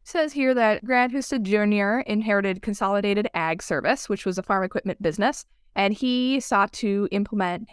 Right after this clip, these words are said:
airplanes into the business. He would apparently take his family on trips via his personal plane. So Michelle said that they went everywhere. They went to the Bahamas, they did ski trips, all kinds of things, all by plane. So when she started pursuing her own pilot certificate,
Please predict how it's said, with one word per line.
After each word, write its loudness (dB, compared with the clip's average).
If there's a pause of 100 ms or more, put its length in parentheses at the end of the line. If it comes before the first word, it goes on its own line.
(100)
airplanes 0
into -4
the -4
business. -6
He 0
would 2
apparently -2
take -4
his -4
family 0
on 0
trips -6
via 2
his -4
personal -2
plane. -6 (380)
So 0 (240)
Michelle 0
said 0
that -2 (320)
they 2
went 0
everywhere. 0
They 0
went -2
to -12
the -6
Bahamas, 2 (320)
they 2
did -4
ski 0
trips, 2
all 2
kinds -2
of -4
things, -4 (100)
all 0
by 2
plane. -6
So 2
when 0
she 0
started -2
pursuing -2
her 2
own 2
pilot 0
certificate, -6